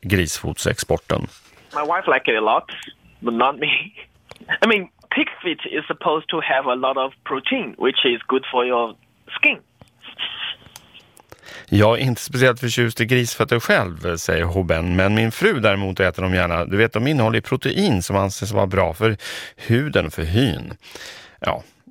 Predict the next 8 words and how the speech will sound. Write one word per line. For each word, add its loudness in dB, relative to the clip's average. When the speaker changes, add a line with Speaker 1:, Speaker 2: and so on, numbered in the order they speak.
Speaker 1:
det 4
var 2
Hanna 0
Salberg 2
som -4
ringde 2
Ho 2
Ben, 2